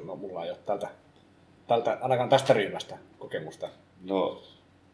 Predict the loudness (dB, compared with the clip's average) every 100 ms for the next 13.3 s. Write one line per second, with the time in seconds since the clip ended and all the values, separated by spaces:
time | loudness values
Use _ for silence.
0 | _ _ _ -8 -4 0 2 2 4 4
1 | 4 2 0 0 0 -4 -8 -14 -10 -6
2 | -2 -2 -2 -2 -2 0 -2 -4 -6 -10
3 | -12 _ _ _ _ -20 -20 -20 -20 _
4 | -12 -12 -14 -8 -6 -6 -8 -2 0 0
5 | -4 -6 -8 -10 -10 -10 -20 _ _ _
6 | _ _ _ -20 _ -8 -4 -2 0 -2
7 | 0 -2 0 -2 -4 -2 -2 -2 -4 -10
8 | -14 -14 -6 -4 -4 -6 -6 -6 -8 -10
9 | -10 -10 -8 -4 -4 -4 -2 -2 -4 -6
10 | -8 -8 -10 -12 -12 -8 -8 -8 -10 -12
11 | -16 -10 -10 -6 -4 -2 -2 -2 0 0
12 | 0 -2 -2 -4 -6 -18 -20 -18 -8 -4
13 | -2 -2